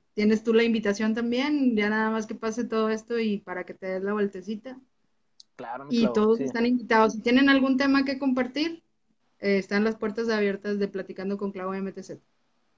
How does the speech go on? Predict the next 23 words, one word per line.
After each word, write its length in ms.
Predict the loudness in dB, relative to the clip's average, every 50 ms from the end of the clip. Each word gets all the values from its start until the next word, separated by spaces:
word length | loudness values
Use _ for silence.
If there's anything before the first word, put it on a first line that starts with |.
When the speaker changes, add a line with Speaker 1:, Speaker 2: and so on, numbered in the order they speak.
| _ _ _ _ _
Speaker 2:
Excelente. 580 | _ -6 0 4 4 4 4 4 0 -4 -4 -2
Para 240 | -2 -2 0 0
toda 160 | 4 4 6 6
la 100 | 6 6
raza, 300 | 4 2 0 0 -4 -8
para 160 | -8 -10 -12
que 80 | -10
sigan 240 | -12 -12 -10 -10 -10
mi 60 | -12
amiga 240 | -14 -12 -10 -10 -8
Clau, 500 | -6 -4 -2 -2 0 -2 -2 -4 -6 -8 _ _ _ _ _ _ _
tiene 200 | -14 -12 -10 -6
ahí 140 | -6 -6 -6
su 120 | -8 -10 -4
página 400 | -2 -4 -4 -4 -8 -12 -12 -10
también. 500 | -10 -10 -8 -6 -4 -2 -2 -4 -6 -8 _ _ _ _ _ _ _ _ _ -18
Muy 240 | -12 -6 -2 0 2
buenos 320 | 2 2 2 0 -2 -2
temas, 400 | -2 -2 -2 0 0 -2 -2 -2
a 40 | -4
toda 220 | -4 -2 0 0 0
madre, 380 | 0 -2 -2 -2 0 -2 -2
todos 400 | -2 -2 -2 -2 -2 -2 -4 -8